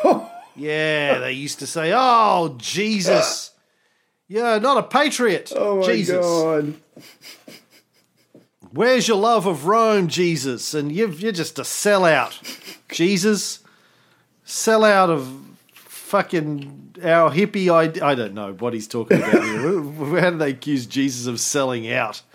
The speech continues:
Speaker 2: Yeah. He does
Speaker 1: Jesus, if anything,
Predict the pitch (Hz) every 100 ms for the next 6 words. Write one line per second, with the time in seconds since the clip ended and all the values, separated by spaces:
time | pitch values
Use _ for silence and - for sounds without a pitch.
0 | _ - 151 139 127 123 - - 185 190
1 | 202 190 - - 190 175 - 220 247 220
2 | 175 143 131 165